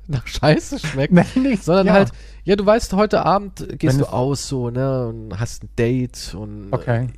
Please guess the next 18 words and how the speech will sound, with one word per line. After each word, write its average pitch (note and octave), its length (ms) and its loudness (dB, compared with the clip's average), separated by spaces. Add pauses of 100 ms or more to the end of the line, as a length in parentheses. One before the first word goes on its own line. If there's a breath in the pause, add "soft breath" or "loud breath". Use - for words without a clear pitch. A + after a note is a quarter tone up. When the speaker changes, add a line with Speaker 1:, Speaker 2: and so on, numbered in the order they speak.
(140)
Speaker 1:
sie C3 260 -2
hat C#3 140 0
schon C3+ 100 -8
die A#2+ 60 -4
ganze B2 200 -4
Zeit B2+ 100 -2
so - 80 -10
angedeutet, A#2+ 640 -4 (640 soft breath)
"Ich - 220 -14
will C3+ 160 6
dich." G2 340 -4 (460)
Und A2+ 160 -4
dann B2 120 2
Speaker 2:
Mhm. A#2+ 40 2
Speaker 1:
denkst E3 220 0
du E3+ 80 -4
dir D#3+ 80 2
so, D#3 260 0